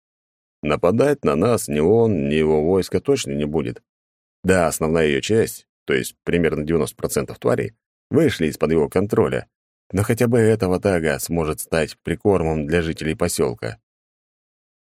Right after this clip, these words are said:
"Ой, не люблю я, когда вот так вот", пробубнил Гоша, увидев на моем лице улыбку. Впрочем, зря он так. Зорн пообещал, что с ним проблем не будет, если я верну ему память.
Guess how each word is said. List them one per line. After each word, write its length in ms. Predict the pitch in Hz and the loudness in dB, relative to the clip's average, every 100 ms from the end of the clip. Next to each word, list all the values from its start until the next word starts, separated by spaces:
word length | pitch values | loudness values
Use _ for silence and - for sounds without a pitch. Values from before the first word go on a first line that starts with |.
| _ _ - | _ _ 0
"Ой, 420 | 160 175 180 147 | 4 6 4 4
не 140 | 147 | 4
люблю 520 | 143 165 196 226 214 180 | 4 4 4 6 6 4
я, 160 | 156 | 2
когда 360 | 123 151 160 160 | 2 0 4 2
вот 180 | 131 - | 2 2
так 340 | 165 165 135 | 4 4 2
вот", 300 | 120 101 - _ - | -2 -4 -10 _ -6
пробубнил 500 | 76 82 80 85 78 | -2 -2 0 -2 2
Гоша, 340 | 104 95 85 | 2 2 0
увидев 360 | 82 85 78 - | 0 -2 -4 -4
на 120 | 73 | -2
моем 240 | 78 78 | 0 -2
лице 280 | 73 - 78 | -4 -2 0
улыбку. 520 | 76 90 60 - 55 - _ _ _ _ | 2 0 -2 -8 -12 -14 _ _ _ _
Впрочем, 480 | _ 160 143 113 90 | _ -2 2 2 0
зря 380 | 76 92 151 135 | -2 -2 0 0
он 180 | 80 57 | -2 -4
так. 300 | 60 57 _ _ _ - | -8 -8 _ _ _ -14
Зорн 460 | 67 85 85 78 | -2 0 0 -2
пообещал, 640 | 71 71 71 73 - 107 80 | -2 -2 -2 -2 0 0 -2
что 180 | - 67 | -6 -6
с 80 | 82 | -2
ним 160 | 82 | -4
проблем 380 | 71 78 82 78 | -2 -2 0 0
не 80 | 73 | -2
будет, 400 | 101 117 76 67 | -2 0 0 -4
если 180 | 65 69 | -4 0
я 100 | 73 | 0
верну 220 | 73 78 | 0 -2
ему 240 | 71 71 | -2 -2
память. 400 | - 71 50 - | -2 -2 -4 -14